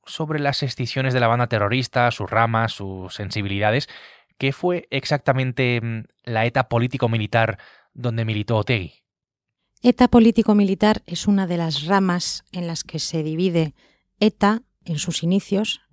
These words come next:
Speaker 2: eh, en el año setenta y cuatro. Es supuestamente de cariz más,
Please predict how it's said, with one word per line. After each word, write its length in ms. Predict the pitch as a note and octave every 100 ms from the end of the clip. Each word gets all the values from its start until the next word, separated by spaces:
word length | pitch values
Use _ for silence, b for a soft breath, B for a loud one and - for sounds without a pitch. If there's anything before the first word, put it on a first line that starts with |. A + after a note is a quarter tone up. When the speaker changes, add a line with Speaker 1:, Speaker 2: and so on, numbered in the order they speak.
| D#3
Speaker 2:
eh, 260 | D#3 D3 C3+
en 100 | C#3+
el 140 | D#3+
año 160 | E3+ E3+
setenta 400 | - D#3+ D#3+ D#3
y 40 |
cuatro. 440 | - F3+ F3 F3+ G3 B B B B B B B
Es 160 | G#3+ -
supuestamente 920 | A#3+ A#3+ A#3 A#3+ A#3 A3+ G#3 A#3 - -
de 200 | F#3+ F#3
cariz 320 | G3 A3 G3
más, 440 | G#3 G#3+ - -